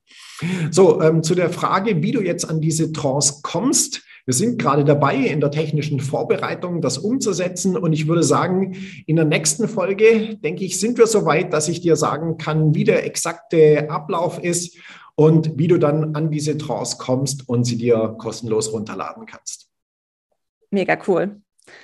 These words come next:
Speaker 2: Vielen Dank, Thomas. Und jetzt bleibt natürlich noch die Frage offen, über was reden wir denn in Folge acht?
Speaker 1: Ja, ähm, Folge acht, ein total cooles Thema, wie ich finde. Und zwar geht es um die Idee des Alterns.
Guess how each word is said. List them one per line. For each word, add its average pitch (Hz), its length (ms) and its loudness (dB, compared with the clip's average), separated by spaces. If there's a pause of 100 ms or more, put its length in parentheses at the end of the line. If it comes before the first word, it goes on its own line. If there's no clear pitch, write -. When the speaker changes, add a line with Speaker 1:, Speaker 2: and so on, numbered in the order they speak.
(140)
Speaker 2:
Vielen 240 140 0
Dank, 214 180 2
Thomas. 277 480 -4 (220)
Und 196 340 0 (540)
jetzt 233 300 -2 (180)
bleibt 202 180 4
natürlich - 300 -6
noch 214 80 -2
die 214 120 -8
Frage 196 320 2
offen, 294 440 -2
über 196 180 2
was 233 240 -2
reden 226 200 0
wir 233 60 2
denn 220 280 0
in 180 100 -8
Folge 185 320 0
acht? - 380 -8 (380)
Speaker 1:
Ja, 131 600 2
ähm, 151 240 2
Folge 220 280 2
acht, 196 280 -4
ein 160 200 0
total 160 360 -2
cooles 220 340 -4
Thema, 180 380 0
wie 156 180 -2
ich - 140 -6
finde. 202 540 0 (340)
Und 156 120 4
zwar 156 360 2
geht 151 240 0
es 165 180 0
um 165 400 2
die 160 300 -2
Idee 156 240 0
des - 200 -4
Alterns. 143 600 0